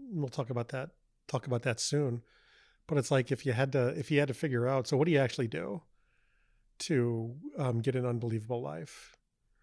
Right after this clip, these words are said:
What is the, what is the trajectory on that? What do you do first?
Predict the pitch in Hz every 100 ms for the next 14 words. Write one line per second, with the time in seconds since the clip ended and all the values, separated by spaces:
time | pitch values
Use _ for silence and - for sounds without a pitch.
0 | _ _ _ _ _ _ _ 370 381 -
1 | 156 135 123 131 120 131 170 135 131 -
2 | - 131 117 139 117 113 120 120 - 320
3 | 170 131 117 117 - - - - -